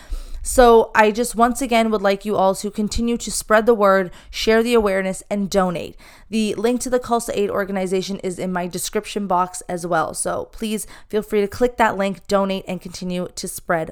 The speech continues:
awareness. Now, second announcement, which is a Amber's Happy Hour announcement. You all know it's December, which means it's the holidays,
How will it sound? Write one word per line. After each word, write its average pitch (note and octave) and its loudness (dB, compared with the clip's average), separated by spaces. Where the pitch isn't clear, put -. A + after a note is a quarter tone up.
awareness. - -6
Now, A#3 2
second C4+ 2
announcement, - -4
which G3+ 2
is G#3 4
a G3 2
Amber's A#3 -2
Happy A3 0
Hour E3+ 6
announcement. F#3+ 0
You G#4+ 8
all C#4+ 12
know A#3 8
it's - 2
December, F3 2
which F#3 -2
means F#3+ -2
it's G3+ -4
the - -14
holidays, - -8